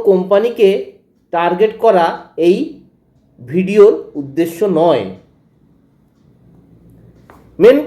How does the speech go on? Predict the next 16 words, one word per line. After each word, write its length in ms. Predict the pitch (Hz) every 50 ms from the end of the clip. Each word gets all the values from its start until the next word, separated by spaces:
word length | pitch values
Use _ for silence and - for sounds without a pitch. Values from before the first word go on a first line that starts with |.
| - - - _ _ _ _ _ -
কন্টেন্ট, 520 | 208 208 196 185 185 160 127 107 95 92 - - - _ _ _ _ _ _ _ _ _ -
YouTube 440 | 220 262 294 277 294 330 349 - - - 302
থেকে 220 | 302 302 302 294 311 - - - 185 185
আয় 160 | 196 214 247 240 180 196
হয় 260 | 226 190 175 180 214 - - - - _ _ _ _ _ _ -
মূলত 380 | 180 202 226 240 240 240 233 247 247 240 190 -
বিজ্ঞাপন 600 | 202 196 170 170 - 214 214 208 214 220 226 233 254 285 302 - - _ _ _ _ _ _ _ _ _ _ _ _
বা 260 | 131 135 175 180 180 190 233 320 330 - - - _ _ _ _ _ _ _ _ _ _ -
অ্যাডস 360 | 160 185 208 262 277 269 - - - _ - 185 202
এর 100 | 233 254 254 214
মাধ্যমে, 460 | 185 180 - 135 139 165 170 156 127 98 95 - - _ _ _ _ _ _ _ _ _ _ _ _ _ _ _ -
কিন্তু 320 | 285 339 330 - 233 160 117 - - - _ _ _ _ _ -
অনেকেই 560 | 156 180 208 226 220 - 294 277 233 226 247 294 311 - - _ _ _ - -
ভাবে 300 | - 175 190 190 233 190 196 220 302 - - - - _ _ _ 120 120 131 170
বেশি 380 | 190 202 196 196 - 247 254 311 370 - - - _ _ - 123
ভিউজ 340 | 135 151 185 220 240 285 277